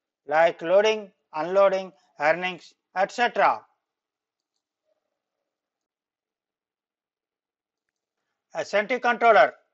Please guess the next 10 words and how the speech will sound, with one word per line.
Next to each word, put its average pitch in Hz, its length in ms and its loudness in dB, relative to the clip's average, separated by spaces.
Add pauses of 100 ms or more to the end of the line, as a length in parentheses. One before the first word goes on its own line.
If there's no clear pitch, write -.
(200)
test 156 300 0
room, 202 360 2 (800)
represents 247 480 -2
S 226 180 0
N 240 120 -4
T 285 80 -2
department 214 520 0
in 233 100 -12
control 254 360 0
office, 160 560 -4